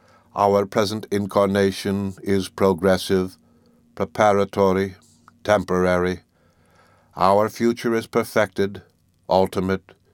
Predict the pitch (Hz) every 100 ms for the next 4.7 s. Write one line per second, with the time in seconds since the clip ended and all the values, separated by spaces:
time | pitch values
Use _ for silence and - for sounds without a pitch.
0 | _ _ - 95 98 95 92 98 90 -
1 | _ _ _ _ _ - 90 95 95 -
2 | 98 101 - 82 95 87 90 - _ -
3 | 101 95 92 - - 95 - 98 92 95
4 | 90 95 - 87 80 82 92